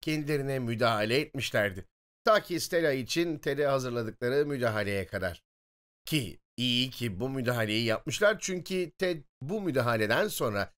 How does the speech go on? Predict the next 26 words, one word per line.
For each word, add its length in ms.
Stella'nın 460
yanına 380
taşınmaktan 720
vazgeçiyordu. 760
Son 200
olarak 340
ekibin 460
içmek 480
için 240
para 260
biriktirdiği 760
iki 260
bin 200
beş 220
yüz 160
dolarlık 400
viskinin 500
de 220
normal 440
bir 120
viskiden 520
tat 260
olarak 380
farkının 420
olmadığını 480
hatırlatsak 840